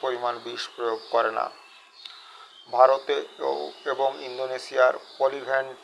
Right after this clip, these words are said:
অ্যান্টিভেনম পাওয়া যায়, যা শাঁখামুটির বিষের বিরুদ্ধে কার্যকর। তবে যেহেতু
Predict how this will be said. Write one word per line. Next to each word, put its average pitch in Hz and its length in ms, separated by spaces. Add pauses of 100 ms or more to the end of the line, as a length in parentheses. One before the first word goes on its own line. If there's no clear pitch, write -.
(240)
অ্যান্টিভেনম 127 640 (100)
পাওয়া 117 240
যায়, 117 280
যা 127 180
শাঁখামুটির 131 720
বিষের 131 380
বিরুদ্ধে 123 480
কার্যকর। 117 600 (1000)
তবে 139 220
যেহেতু 139 440